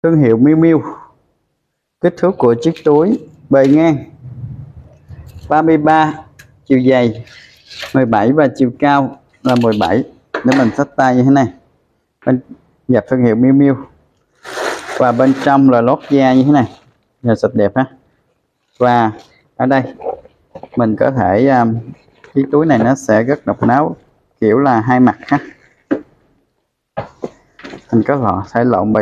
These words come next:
trong ra làm bề ngoài. Đây là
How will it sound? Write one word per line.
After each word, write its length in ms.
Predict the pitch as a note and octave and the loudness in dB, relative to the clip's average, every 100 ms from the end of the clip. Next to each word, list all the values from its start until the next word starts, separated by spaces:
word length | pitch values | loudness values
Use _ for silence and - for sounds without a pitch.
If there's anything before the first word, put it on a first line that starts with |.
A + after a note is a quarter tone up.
| G2+ | -2
trong 240 | A#2+ B2 B2 | -2 0 2
ra 240 | B2+ A#2 - F#2 - - _ _ _ _ _ _ | 2 0 -6 -10 -10 -18 _ _ _ _ _ _
làm 180 | A#2+ A2 | -2 0
bề 100 | G#2+ | 0
ngoài. 300 | G#2 A2+ G#2+ - _ _ _ - - _ | 0 0 0 -6 _ _ _ -20 -20 _
Đây 120 | C3 | 0
là 100 | A2 | 0